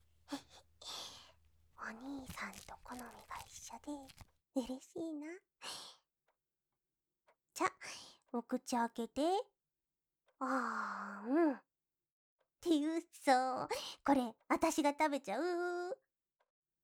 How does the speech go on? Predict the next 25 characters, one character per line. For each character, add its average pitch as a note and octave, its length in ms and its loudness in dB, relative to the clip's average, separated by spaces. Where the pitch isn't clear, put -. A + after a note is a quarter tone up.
<laughs> D#4+ 680 6
み E4 260 4
か D#4+ 300 6
ん D#4 220 2
お F4 160 2
い G4 140 2
し G4+ 120 -8
い。 - 1900 -2
ご C#4 80 6
め D4 200 4
ん D#4 140 0
ね。 F4 300 4
つ - 140 4
い A#3 180 8
意 F#3+ 40 0
地 E4 140 2
悪 A4+ 240 6
し - 80 -6
ち C#4 100 2
ゃ - 20 4
っ - 120 -6
た。 B3+ 260 4
あ、 B3 60 -8
ほ E4+ 140 6
ら、 C4+ 180 8